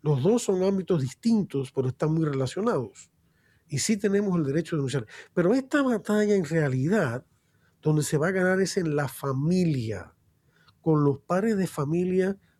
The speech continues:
poniéndose los pantalones o la falda, como dicen,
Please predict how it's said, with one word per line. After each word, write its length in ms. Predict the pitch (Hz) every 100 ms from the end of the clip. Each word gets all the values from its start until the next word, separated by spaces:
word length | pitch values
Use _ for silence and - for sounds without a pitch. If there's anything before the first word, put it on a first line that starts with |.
| _
poniéndose 560 | 147 135 160 202 202
los 160 | 185 165
pantalones 680 | - 139 123 139 175 156 156
o 100 | 123
la 100 | 110
falda, 380 | - 165 131 117
como 220 | 120 123
dicen, 320 | 147 131 -